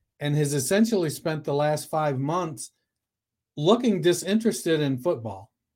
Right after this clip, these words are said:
Didn't look like he really prepared for the combine.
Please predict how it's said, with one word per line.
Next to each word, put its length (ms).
Didn't 300
look 180
like 180
he 140
really 320
prepared 580
for 160
the 120
combine. 840